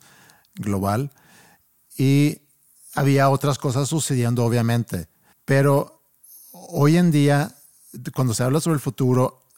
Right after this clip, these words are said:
se habla mucho sobre, pues, el cambio climático, que si el mundo va a seguir existiendo. Creo que hay mucha información que si yo hoy en día tuviese veinte años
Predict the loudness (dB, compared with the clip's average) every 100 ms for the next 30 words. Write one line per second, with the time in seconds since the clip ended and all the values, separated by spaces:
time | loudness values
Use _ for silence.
0 | -12 -4 -2 0 0 0 -2 -4 -4 -2
1 | -2 -2 -6 -10 -8 -6 -6 -6 -4 -4
2 | -4 -8 -8 -6 -6 -10 -20 _ -8 -6
3 | -4 -2 0 0 0 0 -2 -4 -6 -4
4 | -6 -10 -10 -6 -4 -2 -2 -4 -6 -12
5 | -20 -20 _ _ _ -6 -6 -4 -6 -2
6 | 0 0 -2 -2 -4 -2 -2 -4 -4 -4
7 | -4 -2 -2 -4 -10 -10 -10 -8 -6 -2
8 | -2 -2 -2 -2 0 -2 -2 -2 -2 -4
9 | -8 -10 -8 -6 -4 -6 -6 -6 -6 -8
10 | -12 _ _ _ _ _ _ _ -8 -4
11 | -4 -4 -4 -4 -8 -12 -20